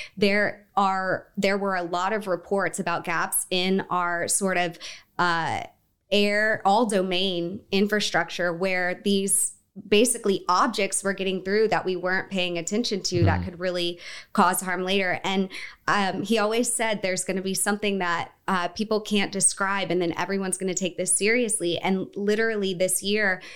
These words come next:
Speaker 1: there were, um, multiple incidents with, uh, what eventually, some are still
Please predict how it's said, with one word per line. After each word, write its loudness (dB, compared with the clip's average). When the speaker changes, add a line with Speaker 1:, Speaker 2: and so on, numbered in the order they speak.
Speaker 1:
there 2
were, -2
um, 0
multiple 4
incidents 0
with, 2
uh, 2
what 0
eventually, 2
some 4
are 4
still -2